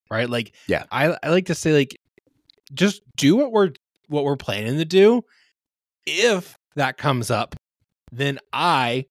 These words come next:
Speaker 1: will help you through that." But
Speaker 2: Yep.
Speaker 1: there's no point in us, like, going through all the worst case scenarios right now because none of that may even happen. But I already have in the back of my head, there's no need for me.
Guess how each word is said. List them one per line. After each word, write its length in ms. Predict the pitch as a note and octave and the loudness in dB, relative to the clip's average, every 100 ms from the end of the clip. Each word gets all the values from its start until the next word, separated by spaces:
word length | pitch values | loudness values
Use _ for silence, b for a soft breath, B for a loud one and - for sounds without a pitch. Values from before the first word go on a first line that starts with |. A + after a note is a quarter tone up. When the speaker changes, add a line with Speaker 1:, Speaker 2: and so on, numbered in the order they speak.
| - | -6
Speaker 1:
will 120 | B2+ | -4
help 240 | B2+ B2+ | -4 -6
you 100 | B2 | -12
through 260 | - D#3 C3 | -6 -2 -2
that." 160 | E2+ - b b b | -6 -14 b b b
But 120 | - E3 | -10 -2
Speaker 2:
Yep. 120 | F#3 | 0
Speaker 1:
there's 140 | F#3+ | 2
no 120 | G3+ | 2
point 360 | F#3 - G3 F3+ | 2 0 2 2
in 180 | C#3+ C#3+ | -4 -4
us, 180 | D3 - | -2 -2
like, 200 | C#3 - D3 | -6 -8 -8
going 260 | C3+ D3+ C#3+ | -2 0 0
through 160 | D#3 | 2
all 120 | C#3 C3+ | 2 2
the 80 | |
worst 240 | B2+ C3+ - | 0 -2 -4
case 140 | B2+ | -10
scenarios 440 | - B2 B2 G#2+ G#2+ A#2+ | -6 -4 -4 -6 -10 -10
right 200 | A#2 A2 | -10 -8
now 400 | A#2 C3+ G#2 G2+ B B B - | -4 -4 -4 -8 B B B -2
because 240 | D#3+ D3+ | 2 2
none 140 | F3 | 4
of 60 | G3 | 2
that 140 | F3+ | 2
may 180 | D3 D3 | 0 -2
even 200 | C#3 B2 | -2 -6
happen. 380 | G#2 A2+ - - _ _ _ _ _ _ _ | -8 -10 -10 -16 _ _ _ _ _ _ _
But 240 | A3+ F#3+ - _ _ _ - | -2 -2 -8 _ _ _ -10
I 140 | C#3+ | -2
already 200 | F3+ G3 | -2 -2
have 160 | E3 E3+ | -2 -6
in 60 | |
the 60 | E3 | -2
back 160 | D3+ D#3+ | -4 -2
of 60 | |
my 140 | D#3 F3+ | -2 -2
head, 200 | B2 B2+ | -2 -8
there's 160 | B2+ | -6
no 80 | G3+ | -2
need 180 | A3+ G3+ | -2 -2
for 60 | F#3 | 0
me. 180 | F3+ | -2